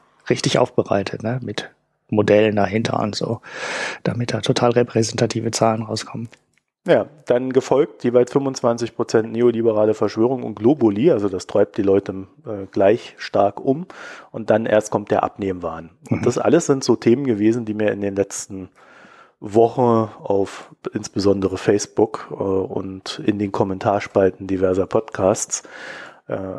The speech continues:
Speaker 2: aufgefallen sind.
Speaker 1: Mhm.
Speaker 2: Also das sind so die Themen, wenn du, wenn du Hörer willst oder wütende Kommentare, dann musst du die Themen machen.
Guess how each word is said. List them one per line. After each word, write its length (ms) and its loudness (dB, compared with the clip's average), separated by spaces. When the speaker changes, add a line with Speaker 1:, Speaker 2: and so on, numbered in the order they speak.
Speaker 2:
aufgefallen 600 -6
sind. 340 -12
Speaker 1:
Mhm. 300 0
Speaker 2:
Also 180 -4
das 140 0
sind 80 0
so 100 6
die 160 -6
Themen, 260 2
wenn 160 -2
du, 260 -2
wenn 120 -14
du 300 -8
Hörer 400 4
willst 360 -4
oder 280 4
wütende 340 2
Kommentare, 720 0
dann 140 2
musst 200 -2
du 60 -2
die 160 -8
Themen 260 -6
machen. 280 -16